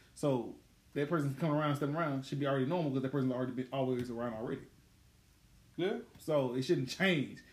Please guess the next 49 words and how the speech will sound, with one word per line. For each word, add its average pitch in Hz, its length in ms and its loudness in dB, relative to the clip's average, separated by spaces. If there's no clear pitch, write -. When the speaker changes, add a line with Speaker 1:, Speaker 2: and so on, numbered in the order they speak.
Speaker 1:
So 147 160 0
before 143 300 2
he 160 80 2
passed 180 300 2
away, 277 160 0
he, 170 240 -2
he 143 100 2
was 135 120 4
always 123 240 0
around. 117 300 -4
Speaker 2:
Yeah. 101 300 -4
Speaker 1:
So 131 160 0
what's 151 260 0
the 147 80 -6
point 139 200 -2
of 135 60 -2
changing 143 260 0
it 135 80 -2
now? 151 180 -4
Now 131 140 -2
you, 143 140 2
you, 147 260 0
you, 147 260 2
if 135 120 8
he - 60 -4
changes 165 360 2
it 123 160 0
and 123 120 -6
stops - 320 2
coming 147 160 2
around, 127 320 0
then 147 160 2
what 147 100 4
does 139 80 2
he 147 60 4
look 143 140 2
like 131 220 0
then? 143 200 -2
Speaker 2:
Like 107 200 -10
faking. 139 500 2
Speaker 1:
Faking. - 340 0
Faking 135 220 -2
it 147 100 -2
to 165 40 -4
make 262 160 -2
it. - 120 -12
So 151 140 2
for 143 100 0
me, 208 360 -2